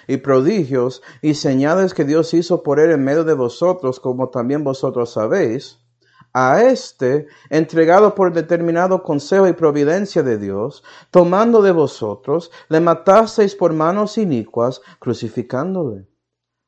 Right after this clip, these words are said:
al cual Dios levantó, sueltos los dolores de la muerte, por cuanto era imposible ser detenido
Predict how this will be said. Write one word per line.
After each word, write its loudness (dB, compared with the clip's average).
al -4
cual 0
Dios 2
levantó, -2
sueltos 0
los 2
dolores 2
de 2
la 0
muerte, -2
por -6
cuanto -2
era 0
imposible -4
ser -4
detenido -6